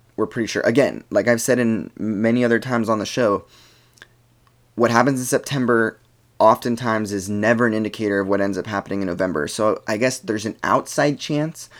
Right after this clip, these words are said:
that Ohio State isn't that good, and neither was T C U, and some of these September games have just been flukes. But for the most part, we know most likely that Ohio State is very legit.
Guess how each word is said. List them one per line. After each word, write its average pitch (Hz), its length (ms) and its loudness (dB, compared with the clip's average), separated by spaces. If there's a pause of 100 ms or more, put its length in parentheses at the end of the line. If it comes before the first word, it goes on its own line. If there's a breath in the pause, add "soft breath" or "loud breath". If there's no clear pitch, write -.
(140)
that 107 100 0
Ohio 110 240 2
State - 380 -2
isn't 101 320 -2
that 120 220 2
good, 123 260 2
and 101 100 -2
neither 107 220 0
was 104 140 -2
T 113 120 -8
C 104 280 -6
U, 110 120 2
and 101 120 -4
some 107 140 -6
of - 20 -4
these 98 120 -2
September 104 380 -4
games 98 320 -4
have 87 100 -6
just 92 160 -8
been 82 140 -8
flukes. - 380 -4 (380 loud breath)
But 110 180 -2
for 143 180 4
the 160 80 4
most 143 260 2
part, 95 400 0
we 107 160 -2
know 123 680 0
most 110 560 0
likely 101 720 -4 (440 soft breath)
that 90 140 -2
Ohio 95 320 2
State 104 400 -2
is 98 160 -6
very 101 480 0
legit. 92 520 -2